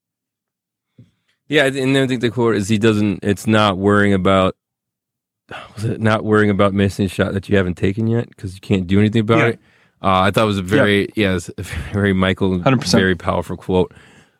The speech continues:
Speaker 1: um, that I wanna put up in my bedroom right now as a grown-ass man, but,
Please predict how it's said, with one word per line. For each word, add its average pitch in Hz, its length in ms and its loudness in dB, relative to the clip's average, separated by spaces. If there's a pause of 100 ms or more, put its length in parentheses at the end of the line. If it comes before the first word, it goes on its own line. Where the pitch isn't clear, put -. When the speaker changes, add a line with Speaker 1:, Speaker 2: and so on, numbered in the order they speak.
Speaker 1:
um, 85 480 -2 (300)
that 85 120 -2
I 87 60 2
wanna 87 220 0
put 87 200 0
up 85 160 -4
in 85 480 -2 (240)
my 87 80 -2
bedroom 85 540 -2 (420)
right 87 180 -2
now 90 300 -2 (1200)
as 87 100 -2
a 87 40 -4
grown-ass 87 400 0
man, 101 200 2
but, 92 220 -2